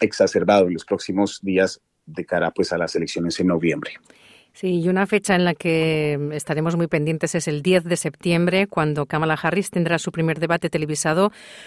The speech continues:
Speaker 2: con su rival republicano, con Donald Trump.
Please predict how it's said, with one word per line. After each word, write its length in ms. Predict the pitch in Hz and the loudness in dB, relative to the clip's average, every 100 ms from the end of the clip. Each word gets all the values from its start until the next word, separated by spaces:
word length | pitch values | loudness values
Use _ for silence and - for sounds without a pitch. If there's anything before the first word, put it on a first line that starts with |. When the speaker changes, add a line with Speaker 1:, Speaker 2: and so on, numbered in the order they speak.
| - - | -20 -6
Speaker 2:
con 220 | - 165 | 2 2
su 220 | 156 175 151 | 2 -2 0
rival 580 | 151 156 160 160 160 | 0 2 2 2 0
republicano, 640 | 131 156 151 151 214 269 202 | -4 -6 -4 -2 0 0 0
con 240 | 156 151 | 0 0
Donald 340 | 165 170 156 | 0 2 0
Trump. 300 | 147 208 214 | 0 2 2